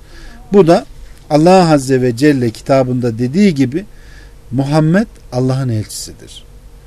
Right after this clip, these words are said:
Beraberinde bulunanlar kafirlere karşı çetin, kendi aralarında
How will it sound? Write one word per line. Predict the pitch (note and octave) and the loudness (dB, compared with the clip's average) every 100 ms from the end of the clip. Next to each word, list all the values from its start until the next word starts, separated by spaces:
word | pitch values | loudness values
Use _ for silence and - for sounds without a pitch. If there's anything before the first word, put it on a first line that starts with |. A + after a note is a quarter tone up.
| - - - - - | -20 -20 -20 -12 0
Beraberinde | D#3 F3+ F#3 F#3 G3 G3+ G3+ E3 | 4 6 8 6 6 6 4 4
bulunanlar | D3 C#3 C3 D3 G#3+ - - | 4 4 4 2 -2 -6 2
kafirlere | C#3 C3 C3+ C3 B2 | 2 2 -2 0 0
karşı | A2+ A2 G2+ G#2+ | -2 -8 -10 -12
çetin, | - B2 - G#3 A#3 - - - | -10 -8 -6 -10 -10 -18 -20 -6
kendi | D3+ D3 D#3 | -2 2 6
aralarında | D3+ C3+ B2 A#2+ A#2+ G3+ | 6 6 4 2 -2 -6